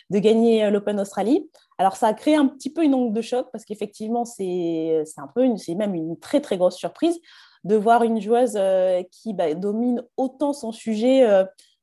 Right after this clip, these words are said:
euh, depuis, euh, depuis quelques mois, bah, s'arrêter et, et décider de, de passer à autre chose.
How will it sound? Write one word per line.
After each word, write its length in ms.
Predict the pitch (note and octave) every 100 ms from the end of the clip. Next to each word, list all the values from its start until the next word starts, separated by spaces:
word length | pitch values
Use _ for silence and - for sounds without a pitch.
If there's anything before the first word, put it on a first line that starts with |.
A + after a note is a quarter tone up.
| -
euh, 100 | F#3
depuis, 500 | F#3 G3+ - A3+ A3+
euh, 120 | G3
depuis 340 | F#3 F#3+ - G3+
quelques 280 | G#3+ G3+ G#3
mois, 340 | G3+ A3 C4+
bah, 160 | G#3+ F#3+
s'arrêter 760 | G#3 G3 F#3+ G#3 B3+ C#4 A3+
et, 160 | - G3
et 40 |
décider 400 | F#3+ - - A#3
de, 260 | A3+ A3 A3 _ _
de 80 | G#3
passer 280 | A3 A#3+ B3+
à 40 |
autre 200 | A#3 A#3
chose. 240 | - F3